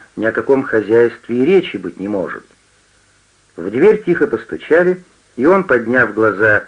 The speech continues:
от старомодного отцовского бюро с множеством ячеек, раздражённо сказал:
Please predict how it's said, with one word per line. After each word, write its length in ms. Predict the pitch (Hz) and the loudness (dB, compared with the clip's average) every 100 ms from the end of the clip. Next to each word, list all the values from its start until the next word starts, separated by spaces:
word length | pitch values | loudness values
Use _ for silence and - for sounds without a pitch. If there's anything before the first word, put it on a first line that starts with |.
| _ | _
от 160 | 98 - | -10 -8
старомодного 840 | - 113 117 117 92 95 85 78 - - _ | -2 0 0 0 -2 -6 -4 -6 -8 -20 _
отцовского 840 | 101 - - 113 - - 90 85 | -4 -4 -2 -2 -2 -10 -6 -4
бюро 460 | 90 98 107 127 - _ - - | -2 2 2 0 -6 _ -20 -10
с 40 | |
множеством 680 | 104 117 98 92 - 80 73 | -2 -2 -2 -6 -12 -12 -12
ячеек, 560 | - - 165 180 180 - - - - _ | -16 0 2 2 -2 -18 -20 -20 -20 _
раздражённо 760 | 101 160 165 180 220 214 208 190 | 0 2 4 4 4 2 0 -4
сказал: 500 | - 151 87 67 - | -2 -2 0 -6 -8